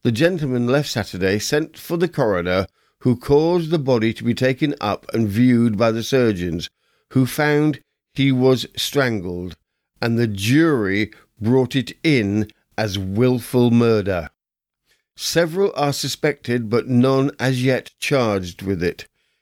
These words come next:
They say the coroner has fined the town one hundred pounds.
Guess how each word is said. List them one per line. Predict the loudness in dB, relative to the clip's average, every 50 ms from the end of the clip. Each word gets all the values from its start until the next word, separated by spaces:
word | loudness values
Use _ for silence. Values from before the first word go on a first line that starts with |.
| _ _ -2
They | 0 0 0
say | 0 -2 -2 0 2 2 2 2 0 -4 -6 _ _ _ _
the | -4 -4
coroner | -4 -4 -2 0 2 2 4 4 2 2 0 0
has | 0 -2 -4 -4 -6
fined | -4 -2 0 2 2 2 2 2 0
the | -2 -4
town | -2 -2 -2 0 0 0 -2 -2
one | 0 0 0 0
hundred | 0 0 2 0 2 0 0 -2 -2 -4 -8
pounds. | -4 -2 0 0 0 0 0 -2 -4 -6 -8 -10 -10 -12